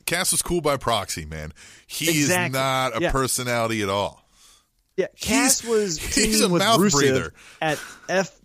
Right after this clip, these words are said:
Speaker 2: T W or F W C or
Speaker 1: Yeah,
Speaker 2: whatever
Speaker 1: right,
Speaker 2: the fuck,
Speaker 1: right,
Speaker 2: Florida
Speaker 1: right.
Speaker 2: Championship Wrestling, right? F C W.
Speaker 1: Mm-hmm.
Speaker 2: Um,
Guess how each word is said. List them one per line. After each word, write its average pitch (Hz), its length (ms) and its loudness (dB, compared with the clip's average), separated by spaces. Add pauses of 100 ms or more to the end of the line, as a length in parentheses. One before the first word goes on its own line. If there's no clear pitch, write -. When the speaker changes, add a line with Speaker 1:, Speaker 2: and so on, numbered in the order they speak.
(440)
Speaker 2:
T 196 200 0
W 147 420 2
or 139 180 2
F 160 220 0
W 147 460 -2
C 143 380 0
or 127 60 0
Speaker 1:
Yeah, 123 40 -2
Speaker 2:
whatever 139 260 2
Speaker 1:
right, 120 80 -2
Speaker 2:
the - 60 -6
fuck, 139 160 0
Speaker 1:
right, 117 220 -4
Speaker 2:
Florida 180 260 2
Speaker 1:
right. 143 60 -4
Speaker 2:
Championship 151 440 -6
Wrestling, 117 440 -2 (200)
right? 147 300 0
F 160 160 0
C 151 140 2
W. 117 300 -2
Speaker 1:
Mm-hmm. 90 400 -12 (220)
Speaker 2:
Um, 139 460 0